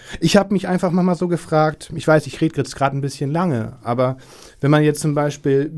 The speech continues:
Judas nimmt, es ist ja auch nicht klar bei diesen, bei dieser Ausstellung, wer jetzt Judas ist. Aber wenn Jesus vielleicht vorher schon wusste, was Judas tut, so,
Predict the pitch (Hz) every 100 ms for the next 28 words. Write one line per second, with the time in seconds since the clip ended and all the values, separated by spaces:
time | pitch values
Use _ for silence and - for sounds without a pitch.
0 | 147 147 175 180 131 123 104 92 - -
1 | - 113 143 - 139 135 143 139 - 139
2 | 135 131 120 120 120 120 123 123 127 156
3 | - 120 120 117 123 120 113 - 131 143
4 | 131 117 - 160 131 - - _ _ _
5 | - - _ _ _ _ - 131 139 143
6 | 139 147 - - _ _ _ _ - 160
7 | 156 165 160 170 147 - 214 214 202 -
8 | 147 165 170 131 101 95 - - 123 -
9 | 123 113 - - _ - 190 131 - -
10 | - _ _ _ _ - 120 117 98